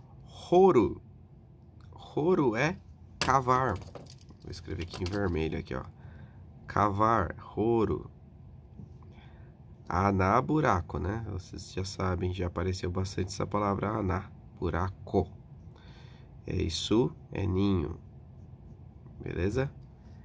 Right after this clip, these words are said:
Horuki o shirabete miru to. Horuki seria a árvore que ele cava, né?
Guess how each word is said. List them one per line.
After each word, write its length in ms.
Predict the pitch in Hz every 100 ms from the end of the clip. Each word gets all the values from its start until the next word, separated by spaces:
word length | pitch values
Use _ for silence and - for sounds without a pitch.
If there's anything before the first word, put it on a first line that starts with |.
| - - - - - - - - - - -
Horuki 1080 | - - 120 143 151 143 127 113 - 95 85
o 240 | 87 131 202
shirabete 1040 | - - 104 98 120 143 135 117 - 95 90
miru 380 | 90 90 87 85
to. 360 | - 123 - - - - - -
Horuki 720 | 147 156 156 135 - 160 202
seria 640 | 196 - 123 127 139 139 -
a 460 | 117 110 110 101
árvore 560 | 107 131 135 139 135 -
que 160 | - 127
ele 140 | 123
cava, 480 | 123 113 113 95 71
né? 340 | 85 107 120